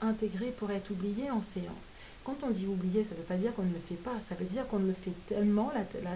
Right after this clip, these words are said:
la, cette structure. Par exemple, pour ceux qui ont appris comme moi la technique du gros, cette technique où on, on va d'abord chercher l'objectif, creuser la réalité, poser des nouvelles idées d'options, d'actions, pour ensuite s'engager, c'est quelque chose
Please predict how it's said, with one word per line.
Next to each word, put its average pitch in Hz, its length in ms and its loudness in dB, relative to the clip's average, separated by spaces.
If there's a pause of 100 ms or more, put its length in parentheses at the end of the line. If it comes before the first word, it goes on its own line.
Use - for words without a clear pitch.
(140)
la, 180 100 -2
cette 185 200 -4
structure. 226 680 -2 (420)
Par 185 100 0
exemple, 214 280 6
pour 190 120 -6
ceux - 140 0
qui 214 180 0
ont 202 60 4
appris 190 260 0
comme 202 200 0
moi 196 140 2
la 175 80 2
technique 185 480 0
du 190 100 -4
gros, 214 360 2 (420)
cette 208 220 2
technique 262 460 0
où 208 80 2
on, 208 120 6 (200)
on 190 60 -2
va 196 140 2
d'abord 214 380 2
chercher 220 300 0
l'objectif, 220 640 0
creuser 208 320 0
la 220 120 4
réalité, 220 640 2 (320)
poser 220 280 6
des 208 120 6
nouvelles 208 320 6
idées 196 200 2
d'options, 202 500 0
d'actions, 196 460 -2 (360)
pour 185 100 -2
ensuite 202 320 0
s'engager, 185 560 2 (520)
c'est - 180 2
quelque 220 200 2
chose 277 280 -2